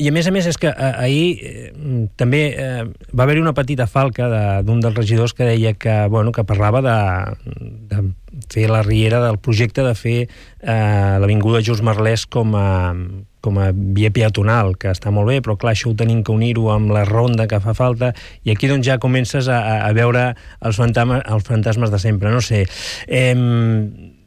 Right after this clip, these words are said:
jo crec que tenim moltes possibilitats, però, em, no serà fàcil. Però el replantejament no ha de ser només posar unes terrasses, sinó tenim que anar molt més allà, tenim que aprofitar tot aquest espai que tenim i mirar, doncs, de, sí, de fer-ho peatonal. Però, clar,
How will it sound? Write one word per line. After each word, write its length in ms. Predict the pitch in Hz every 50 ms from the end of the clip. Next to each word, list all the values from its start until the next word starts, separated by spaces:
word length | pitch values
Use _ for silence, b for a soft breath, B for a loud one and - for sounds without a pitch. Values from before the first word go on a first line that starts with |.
| _ -
jo 160 | 120 113 135 127
crec 140 | - 175 147 -
que 140 | 165 147 135 - - 131 113 -
tenim 220 | 123 131 139 156
moltes 240 | 160 170 156 - -
possibilitats, 680 | - - 131 104 127 117 117 113 101 127 127 139 - - -
però, 320 | 131 123 120 120 113 113 - -
em, 320 | 110 110 110 107 107 104 104 101 101 107 107 110
no 80 | 117 123
serà 220 | 117 - 131 120 107
fàcil. 520 | 98 - 123 127 - - 107 98 92 90 95 98 - -
Però 220 | - 110 107 101 98 - - - -
el 220 | 113 104 104 107
replantejament 800 | 113 98 120 113 110 101 120 107 120 117 120 123 135 139 131 -
no 220 | 127 117 120 120
ha 40 | 120
de 120 | 113 110 104
ser 300 | - 131 123 110 98 98
només 400 | 117 117 117 117 117 120 113 -
posar 300 | - - 117 104 110 110 107
unes 220 | 107 104 98 - -
terrasses, 400 | 101 95 104 104 95 - 101 95
sinó 180 | 104 110 107
tenim 220 | 95 104 107 117 117
que 140 | 113 113
anar 140 | 113 110 110 107
molt 240 | 110 117 120 117 120
més 160 | 117 104 107
allà, 320 | 101 98 104 107 117 123 B B B B B B B
tenim 220 | - 107 110 113 110
que 80 | 113 120
aprofitar 440 | 110 120 98 101 104 - 113 113 -
tot 160 | 120 110 -
aquest 240 | 117 101 113 104 -
espai 420 | 98 - - - 123 117 101 90 - - - - -
que 120 | - 104 98
tenim 340 | 101 98 101 110 117 131 123 B B B B B B B -
i 100 | - 120
mirar, 300 | 123 127 117 110 104 107
doncs, 180 | 113 123 123 113
de, 80 | 127 110
sí, 160 | - 113 110
de 100 | 110 95
fer-ho 220 | - - 98 104
peatonal. 380 | 104 117 104 101 104 110 107 95
Però, 140 | - 101 90
clar, 220 | - 110 107 92